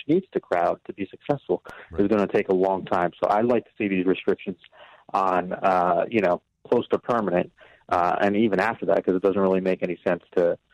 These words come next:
Speaker 1: uh, to lift that. And, and obviously we also made in this bill, uh, the, the ability for breweries to, uh, even though the governor had, A B C had put that in order, this kind of made it permanent
Speaker 2: Right.
Speaker 1: with their ability to deliver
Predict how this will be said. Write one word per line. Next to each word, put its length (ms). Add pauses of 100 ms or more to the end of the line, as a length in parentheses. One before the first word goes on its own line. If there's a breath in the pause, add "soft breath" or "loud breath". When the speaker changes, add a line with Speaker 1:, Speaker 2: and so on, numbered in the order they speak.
(440 loud breath)
Speaker 1:
uh, 180 (120)
to 80
lift 240
that. 240
And, 140
and 200
obviously 400
we 120
also 260
made 160
in 80
this 220
bill, 340
uh, 400 (160)
the, 200
the 100
ability 520
for 120
breweries 420 (160)
to, 400
uh, 180
even 200
though 100
the 140
governor 360
had, 200 (280)
A 120
B 180
C 60
had 120
put 180
that 240
in 100
order, 300
this 240
kind 100
of 80
made 160
it 140
permanent 480 (180)
Speaker 2:
Right. 120
Speaker 1:
with 100
their 160
ability 380
to 100
deliver 420